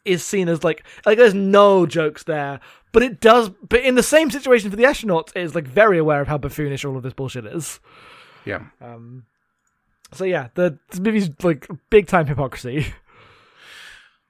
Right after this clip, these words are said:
Speaker 2: Um, the thing, the, the elephant in the room here, uh, when watching this is Apollo thirteen exists. Watching this movie in twenty twenty, um, Ed Harris is right there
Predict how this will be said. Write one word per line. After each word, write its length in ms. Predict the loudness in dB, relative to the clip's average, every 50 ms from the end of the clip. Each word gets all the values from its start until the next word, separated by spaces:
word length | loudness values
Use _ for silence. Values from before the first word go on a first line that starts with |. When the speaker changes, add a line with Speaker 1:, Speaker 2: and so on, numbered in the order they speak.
| _ _ _ _ _ -8
Speaker 2:
Um, 640 | -6 -4 -4 -4 -4 -6 -6 -8 -10 -10 -12 -14 -14
the 200 | -8 -4 -4 -4
thing, 380 | -2 0 -2 0 2 2 2 0
the, 480 | 0 -4 -8 -10 -14 -14 -14 -16 -16 -18 _ -20 -20 _ -16
the 100 | -10 -4
elephant 340 | 0 0 0 0 -2 -4 -6
in 40 | -6
the 80 | -4
room 220 | -2 -2 -2 -2 -4
here, 280 | -6 -10 -12 -14 -16 _ _ _ _ _ _ -10
uh, 300 | -8 -6 -6 -6 -8 -8
when 240 | -8 -10 -10 -8 -8
watching 440 | -8 -8 -8 -10 -10 -14 -14 -14
this 340 | -16 -16 -16 -16 -16 -16 -16 _
is 360 | -18 -18 -18 -18 -18 -20 -20 -20
Apollo 460 | -20 -20 -14 -6 -2 0 0 0 0
thirteen 540 | -2 -4 -6 -6 -6 -8 -10 -6 -4 -4 -4
exists. 680 | -4 -6 -8 -16 -18 -18 -16 -16 -16 -16 -16 -18 -20 _ _ -20 _ _ -10
Watching 340 | -6 -4 -4 -2 -4 -4 -6
this 140 | -6 -6 -6
movie 180 | -6 -4 -4
in 80 | -4 -4
twenty 240 | -2 -2 -2 -2 -2
twenty, 400 | -4 -4 -2 -2 -2 -2 -4 -6 -12 -20 -18 -18 -20 -18 -10
um, 560 | -6 -4 -4 -4 -4 -6 -6 -8 -10 -12 -14 -16 _ _ _ _ -4
Ed 140 | -2 -2 0
Harris 300 | 0 2 2 2 2 0
is 100 | -4 -8
right 340 | -4 -2 -2 -2 -2 -4 -4
there 360 | -2 0 2 2 2 2 0